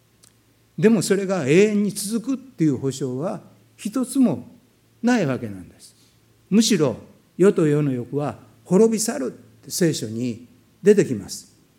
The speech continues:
永遠に続くことはない。しかし神様は私たちに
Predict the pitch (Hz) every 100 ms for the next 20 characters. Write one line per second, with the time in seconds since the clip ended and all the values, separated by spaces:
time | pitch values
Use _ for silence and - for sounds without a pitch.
0 | _ - 151 175 185 185 185 - 175 175
1 | 170 175 190 196 - - _ _ _ 131
2 | 135 - - - - - - - _ _
3 | _ - - 220 202 170 - 185 185 151
4 | 131 120 147 127 - _ _ _ _ 131
5 | - 175 170 139 113 92